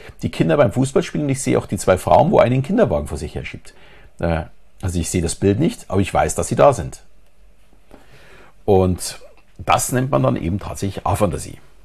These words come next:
Und die Bezeichnung sich etwas bildhaft vorstellen hat daher für mich ja eben auch eine ganz andere Bedeutung. Ich ging immer davon aus, wie schon vorher gesagt, es wäre eine Metapher für meine Konstruktion.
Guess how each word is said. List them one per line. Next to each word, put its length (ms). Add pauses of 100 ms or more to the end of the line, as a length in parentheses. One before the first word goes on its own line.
(960)
Und 160
die 80
Bezeichnung 440
sich 160
etwas 240
bildhaft 400 (200)
vorstellen 720
hat 160
daher 220
für 120
mich 300 (680)
ja 140
eben 180
auch 120
eine 80
ganz 200
andere 200
Bedeutung. 540 (640)
Ich 140
ging 220
immer 180
davon 220
aus, 480 (140)
wie 100
schon 140
vorher 220
gesagt, 380
es 220
wäre 200
eine 140
Metapher 600 (280)
für 200
meine 260
Konstruktion. 800